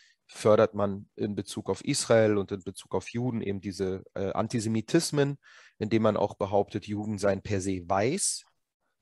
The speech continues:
Ja, also wenn man da so ein bisschen in diese critical, sogenannte Critical Race Theory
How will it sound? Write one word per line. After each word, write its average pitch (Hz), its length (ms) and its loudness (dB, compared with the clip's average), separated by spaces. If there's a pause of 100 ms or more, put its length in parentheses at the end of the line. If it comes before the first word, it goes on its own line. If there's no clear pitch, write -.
Ja, - 200 -2
also 95 460 -6
wenn 98 120 -4
man 95 140 -6
da 95 120 0
so 98 120 -8
ein 95 60 -8
bisschen 98 260 -6
in 92 60 -10
diese 92 160 -8
critical, 104 500 -2
sogenannte 98 480 -4
Critical - 440 -8
Race 110 320 0
Theory 131 540 2